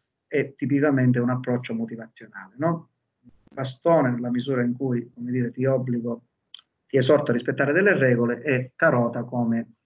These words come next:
premialità. La teoria, sempre nell'approccio comportamentale, oltre alla scuola delle relazioni umane di Mayo,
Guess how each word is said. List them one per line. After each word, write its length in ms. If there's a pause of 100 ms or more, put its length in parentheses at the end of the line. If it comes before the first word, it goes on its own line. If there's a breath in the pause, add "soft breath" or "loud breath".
(320)
premialità. 680 (3000)
La 200
teoria, 520
sempre 340
nell'approccio 480
comportamentale, 840
oltre 480
alla 180
scuola 380
delle 180
relazioni 480
umane 300
di 100
Mayo, 480